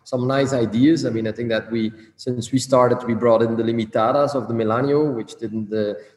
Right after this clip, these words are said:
didn't exist before. Uh, that is the round shape with, uh, with the same or lightly, slightly different blend, but, uh, but always a bit the same. So, I mean, where you can enjoy a Melanio in a round form.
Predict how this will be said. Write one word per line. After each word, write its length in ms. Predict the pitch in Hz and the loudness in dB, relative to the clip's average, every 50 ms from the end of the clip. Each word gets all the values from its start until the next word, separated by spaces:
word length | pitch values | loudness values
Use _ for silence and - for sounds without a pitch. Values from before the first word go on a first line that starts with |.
| _ _ 117 | _ _ -4
didn't 240 | 113 131 131 135 131 | -2 -2 0 0 0
exist 320 | 123 113 127 123 110 - | 0 0 -2 -2 -2 -4
before. 560 | 113 113 - - 123 123 127 143 156 151 - - - - - - - | -10 -14 -6 -2 2 4 4 4 2 0 -4 -8 -14 -16 -16 -10 -6
Uh, 220 | 120 113 110 110 - | -4 -4 -4 -2 -2
that 100 | 117 113 | -2 0
is 100 | 113 107 - | 0 0 0
the 100 | 117 107 | 0 2
round 340 | 113 120 123 135 135 131 | 2 4 4 2 2 0
shape 400 | - - 127 120 127 139 131 - | 0 2 2 2 2 2 0 -2
with, 320 | 123 120 120 113 117 - 117 | -4 -4 -4 -4 -4 -4 -4
uh, 220 | 110 107 104 113 110 | -4 -2 -4 -2 -2
with 200 | 110 123 120 101 | -2 -2 -2 -2
the 80 | 113 110 | -4 -6
same 440 | - - - 127 127 127 131 131 | -4 0 0 2 2 2 0 -2
or 200 | 120 113 113 110 110 | -2 -2 -2 -2 -2
lightly, 500 | 117 131 151 180 214 196 - - 143 135 | -2 -2 -2 -2 -2 -4 -4 -4 -6 -8
slightly 380 | - - 175 175 170 170 151 | -6 -4 -4 -4 -2 -2 -2
different 440 | 131 113 139 139 - - 117 107 107 104 | -2 -2 -2 -4 -4 -4 -6 -6 -4 -2
blend, 280 | 113 123 143 147 - - 117 | -2 -2 -2 -2 -6 -8 -8
but, 160 | 113 110 - | -8 -6 -6
uh, 120 | 117 117 | -8 -8
but 180 | 113 117 120 113 | -6 -6 -4 -2
always 300 | 127 127 127 123 123 113 | -2 -2 0 0 -2 -2
a 40 | 107 | -2
bit 160 | 117 120 120 | -4 -6 -6
the 60 | - | -8
same. 320 | - - - 117 127 143 131 | -10 -6 -4 -4 -2 -4 -6
So, 220 | - - 117 113 | -6 -6 -4 -4
I 40 | 113 | -4
mean, 200 | 113 110 110 110 | -4 -4 -4 -2
where 180 | 113 110 110 | -2 0 0
you 80 | 107 107 | -2 -2
can 320 | - 113 107 104 110 107 - | -4 -6 -6 -6 -8 -10 -10
enjoy 300 | 120 107 110 120 123 120 | -8 -2 0 0 0 0
a 40 | 120 | 0
Melanio 380 | 120 117 117 117 117 113 117 | -2 -4 -4 -4 -4 -2 -2
in 100 | 113 110 | -2 -2
a 60 | 107 | -2
round 220 | 107 110 104 101 95 | -2 -4 -4 -6 -8
form. 340 | - - 110 117 135 143 | -10 -6 -4 -2 -2 -4